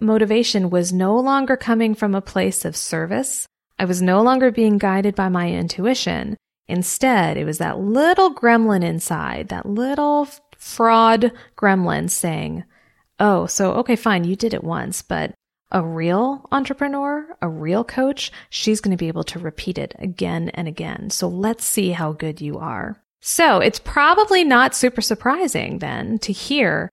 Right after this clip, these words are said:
that the energy behind that second launch was completely different than the first.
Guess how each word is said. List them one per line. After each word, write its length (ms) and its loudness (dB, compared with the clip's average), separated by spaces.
that 640 -2
the 220 -4
energy 600 -2
behind 460 -2
that 240 -2
second 380 -4
launch 460 -4
was 180 -6
completely 960 -4
different 520 -8
than 160 -4
the 80 -6
first. 520 -10